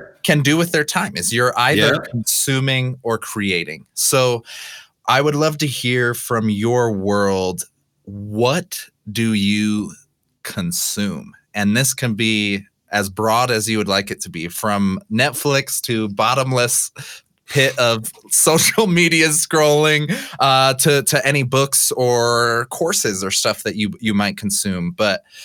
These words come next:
Speaker 1: uh,
Speaker 2: Yeah.
Speaker 1: would love to just get a snapshot of what you consume in your life.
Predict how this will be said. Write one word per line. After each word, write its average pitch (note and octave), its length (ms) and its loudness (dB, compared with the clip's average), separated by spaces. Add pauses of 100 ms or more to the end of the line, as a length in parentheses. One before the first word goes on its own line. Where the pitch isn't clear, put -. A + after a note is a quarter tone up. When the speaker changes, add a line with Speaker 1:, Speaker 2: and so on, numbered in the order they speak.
(140)
Speaker 1:
uh, G#2 240 2
Speaker 2:
Yeah. G2+ 140 2
Speaker 1:
would A#2+ 180 -2
love D3+ 120 0
to E3 60 0
just D3+ 220 0
get D3 140 0
a - 120 -4 (600)
snapshot - 840 0 (140)
of G2+ 380 -2 (460)
what A2+ 500 -6 (360)
you B2 200 -6
consume F#2+ 520 -4
in F#2 120 -4
your G#2 180 -2
life. - 440 -10